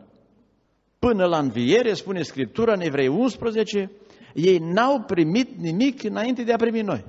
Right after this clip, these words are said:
Ei nu s-au dus în fericire, ei sunt în așteptare. Învierea va activa viața lor și viața noastră. Spune Scriptura, când se va arăta El, atunci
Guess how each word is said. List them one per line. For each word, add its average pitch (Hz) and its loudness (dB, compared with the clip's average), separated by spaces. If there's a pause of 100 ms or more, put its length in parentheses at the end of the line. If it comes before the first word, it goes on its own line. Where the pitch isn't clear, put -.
(880)
Ei 226 -2
nu 226 4
s-au 156 0
dus - -2 (280)
în 175 0 (840)
fericire, 175 0
ei 202 -2
sunt 269 -2
în 294 0
așteptare. 208 -6 (600)
Învierea 175 4 (920)
va 165 0
activa 175 0 (340)
viața 143 0
lor 214 0
și - -12
viața 214 -2
noastră. 139 -4
Spune 175 -6
Scriptura, 196 0
când 247 -6
se 196 -4
va 175 0
arăta 180 0
El, 226 0 (540)
atunci 240 -4